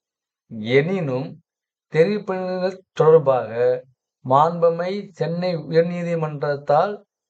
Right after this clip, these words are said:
ரிட் பெட்டிஷன் எண் முப்பத்தி ஆயிரத்தி எண்ணூத்தி நாற்பத்தி ஒன்பது பார்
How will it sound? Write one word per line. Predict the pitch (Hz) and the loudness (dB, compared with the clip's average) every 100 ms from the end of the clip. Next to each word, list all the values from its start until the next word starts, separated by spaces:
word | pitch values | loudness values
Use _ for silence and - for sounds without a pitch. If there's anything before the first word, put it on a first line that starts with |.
| - | -2
ரிட் | 165 165 | -2 6
பெட்டிஷன் | 165 151 143 - 135 131 | 6 6 2 -8 -6 -4
எண் | 151 208 220 - | -4 -6 -10 -14
முப்பத்தி | - 131 190 180 165 | -12 -2 0 2 2
ஆயிரத்தி | 143 143 143 139 180 151 | 2 0 -2 -8 -8 -4
எண்ணூத்தி | 139 165 165 160 | -4 -4 -8 -4
நாற்பத்தி | 135 139 156 151 135 | -4 -2 -4 -4 -4
ஒன்பது | 127 127 123 120 | -2 -2 -2 0
பார் | 117 139 170 | 2 2 0